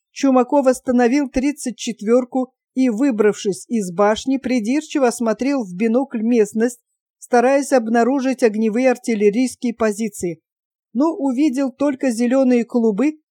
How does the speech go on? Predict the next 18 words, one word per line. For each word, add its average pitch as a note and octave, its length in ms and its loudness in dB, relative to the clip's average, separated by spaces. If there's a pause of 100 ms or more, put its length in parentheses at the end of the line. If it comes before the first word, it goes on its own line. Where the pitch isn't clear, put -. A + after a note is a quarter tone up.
(120)
разбросанного B3 960 0
вблизи G3 560 -2
и A3 160 -4
вдалеке F#3+ 560 -2
кустарника. F3+ 840 -6 (600)
Лес C#4 320 -2
в C#4+ 60 0
этом C#4+ 280 2
месте C4+ 400 2
размашисто B3 1000 0 (320)
на A3+ 160 0
несколько A#3+ 560 0
километров B3 800 2 (340)
отступал B3+ 680 0
в - 60 -16
стороны A3 540 2
от F#3 160 -2
дороги, B3+ 560 0